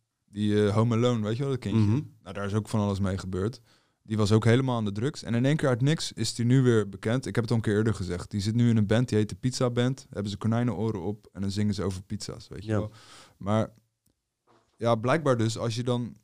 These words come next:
Speaker 1: eh, na die drugs en je hebt geen zelfmoord gepleegd, dan denken ze, "Nou, laat hem dan maar weer beroemd worden" of zo.
Speaker 2: Ja.
Speaker 1: Eh, ja.
Speaker 2: Ja, s-, kijk, ik denk, eh, die, dat die sterren ook, eh, voor die M K Ultra wo-, worden gebruikt. Die hebben, dat,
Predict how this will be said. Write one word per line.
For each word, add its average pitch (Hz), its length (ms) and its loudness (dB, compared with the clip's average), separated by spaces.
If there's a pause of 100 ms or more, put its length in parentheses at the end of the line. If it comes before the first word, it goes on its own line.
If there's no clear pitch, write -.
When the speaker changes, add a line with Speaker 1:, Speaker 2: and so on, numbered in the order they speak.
(200)
Speaker 1:
eh, 110 260 2
na 117 260 2
die 120 180 2
drugs 123 300 0
en 78 60 -8
je 113 60 -2
hebt 110 140 -2
geen 117 160 2
zelfmoord 120 340 2
gepleegd, 92 480 -6 (120)
dan 92 140 -8
denken 98 180 0
ze, 98 60 -4
"Nou, 95 160 2
laat 101 160 2
hem 104 80 0
dan 101 120 2
maar 107 100 2
weer 107 140 4
beroemd 107 240 0
worden" 92 200 -6
of - 60 -14
zo. 82 240 -10 (120)
Speaker 2:
Ja. 120 260 -4
Speaker 1:
Eh, 95 60 -12 (320)
ja. 90 180 -8 (220)
Speaker 2:
Ja, 107 140 -4
s-, 101 100 -4 (260)
kijk, 127 260 -4
ik 120 140 -8
denk, 143 260 -2
eh, 131 260 0
die, 123 140 -4
dat 113 160 -4
die 123 80 -8
sterren 131 320 0
ook, 127 260 -4
eh, 113 340 -2 (120)
voor - 220 -4
die 107 240 -4
M 110 60 -2
K 110 80 -6
Ultra 104 460 -2
wo-, 92 220 -8
worden 90 240 -6
gebruikt. 90 420 -8
Die 104 100 -2
hebben, - 420 -4
dat, 101 140 -10